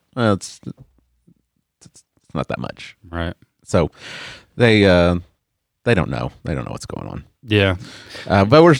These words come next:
Speaker 1: it, it's a shame because we're just sitting on top of all this.
Speaker 2: We're about to
Speaker 1: This oil.
Speaker 2: pay,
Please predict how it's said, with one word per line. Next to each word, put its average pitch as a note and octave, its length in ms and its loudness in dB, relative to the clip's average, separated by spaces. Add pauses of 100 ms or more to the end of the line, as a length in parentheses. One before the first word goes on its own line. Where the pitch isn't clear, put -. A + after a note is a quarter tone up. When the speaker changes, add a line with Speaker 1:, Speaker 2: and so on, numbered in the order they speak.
(160)
Speaker 1:
it, D3 280 4
it's C#3 160 4
a C3 40 8
shame B2+ 280 4
because F#2 260 0
we're A#2 100 2
just G#2 220 0
sitting G2 260 4
on D#2 140 0
top D2+ 220 -4
of D2 160 -4
all C#2+ 160 -2
this. - 480 -8 (240)
Speaker 2:
We're C#3 120 6
about B2+ 260 4
to A2 60 0
Speaker 1:
This A#2+ 340 2
oil. A#2 200 4
Speaker 2:
pay, A#2 320 0